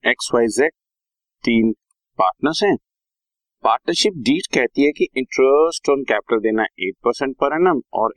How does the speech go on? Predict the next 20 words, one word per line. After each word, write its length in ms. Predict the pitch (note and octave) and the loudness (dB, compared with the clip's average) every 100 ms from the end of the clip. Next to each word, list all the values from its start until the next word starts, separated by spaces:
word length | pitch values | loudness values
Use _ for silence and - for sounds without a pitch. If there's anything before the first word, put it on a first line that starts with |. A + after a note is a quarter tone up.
| A#2 | -6
interest 480 | A#2+ C3 C#3 - A#2+ | 0 0 2 0 -2
on 60 | G2 | 2
drawing 260 | G#2 G#2+ G#2+ | 0 0 -2
charge 200 | G2 F2+ - | -4 -4 -6
करना 180 | A2 | -2
है 40 | D3 - | -2 -2
सिक्स 400 | - B3+ - - | -2 -2 -4 -6
परसेंट 280 | - - F2 E2 | -6 -4 -4 -4
per 60 | |
annum। 160 | - - _ _ _ _ _ _ _ _ _ _ _ _ _ _ _ | -4 -10 _ _ _ _ _ _ _ _ _ _ _ _ _ _ _
For 160 | - A2+ - | -2 -2 0
टू 100 | B2 A2+ | -4 0
थाउजेंड 300 | A2 A2 G#2 - | 0 2 -2 -4
फ़ाइव, 580 | - A#2+ A#2+ F#2+ B2+ F#3 _ - | 0 2 4 4 2 0 _ -2
पार्टनर्स 360 | G#2 G2 G#2 | 0 0 -6
की 100 | - F#2 | -4 -4
ड्राइंग 200 | G2 F#2+ - | -4 -4 -6
से 80 | F#2+ - G#2 | -8 -4 -2
टेन 160 | A#2+ C#3 | 0 0
थाउजेंड, 400 | C3+ C3 C3+ D3+ | 0 2 2 -2